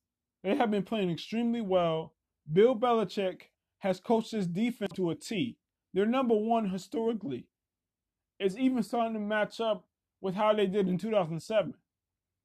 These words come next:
And then on top of that, Tom Brady has had an up and down season. He's been going through injuries, and they still have been playing extremely well.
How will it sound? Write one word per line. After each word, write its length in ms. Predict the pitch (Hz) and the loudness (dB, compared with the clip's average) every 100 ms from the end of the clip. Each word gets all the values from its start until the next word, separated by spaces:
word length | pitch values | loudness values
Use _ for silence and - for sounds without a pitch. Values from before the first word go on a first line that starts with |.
| _ _ _ _ _ _ _ - | _ _ _ _ _ _ _ -6
And 160 | 175 | 0
then 140 | 240 262 | 2 2
on 160 | 226 | 0
top 320 | - 262 294 | 2 0 2
of 60 | - | 4
that, 240 | - 202 - _ _ _ _ | 8 6 4 _ _ _ _
Tom 360 | - 262 262 208 | 2 4 4 4
Brady 420 | 254 277 247 240 | 2 2 -2 -4
has 240 | 214 220 | -6 -4
had 240 | 233 233 214 | 4 4 4
an 80 | 160 | 2
up 220 | 196 208 | 0 0
and 120 | 196 | -2
down 260 | 190 190 180 | 0 0 -4
season. 460 | - 220 190 127 - _ _ _ _ _ | -6 -8 -6 -10 -12 _ _ _ _ _
He's 120 | 190 | -4
been 180 | 175 170 | 0 2
going 240 | 170 170 | 2 0
through 160 | 151 147 | 0 -2
injuries, 840 | 196 233 208 226 226 220 - - - _ _ _ _ _ _ _ _ _ | -2 -2 -2 -4 -2 -4 -8 -18 -20 _ _ _ _ _ _ _ _ _
and 500 | 180 180 170 165 160 - _ _ _ _ _ _ _ | -2 2 2 0 -4 -10 _ _ _ _ _ _ _
they 220 | 180 202 | 2 4
still 260 | 220 - 226 | 4 2 4
have 240 | 226 220 | 6 6
been 140 | 202 208 | 4 -4
playing 280 | 226 208 185 | -2 -2 -2
extremely 480 | 165 - 214 185 | -4 -6 -4 -2
well. 440 | 175 214 196 - | -2 2 0 0